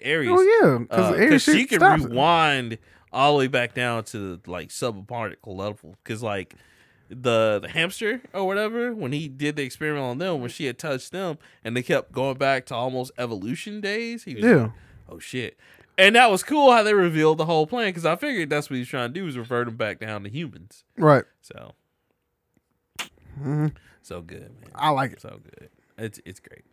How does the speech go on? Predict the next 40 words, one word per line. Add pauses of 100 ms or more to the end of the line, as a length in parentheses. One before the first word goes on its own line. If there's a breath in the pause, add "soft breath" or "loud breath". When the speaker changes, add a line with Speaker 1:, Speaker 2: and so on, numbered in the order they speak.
(540 soft breath)
Speaker 1:
So
I,
I
guess
are
we, (200)
are
we (100)
Speaker 2:
Yeah,
this
is
good
enough
anime
for
one
episode.
Speaker 1:
All
right.
Well, (520 soft breath)
we're
gonna
go
ahead
and
wrap
it
up,
guys.
Uh,
but
yeah,
if
you
have
not
watched
that
anime,
watch.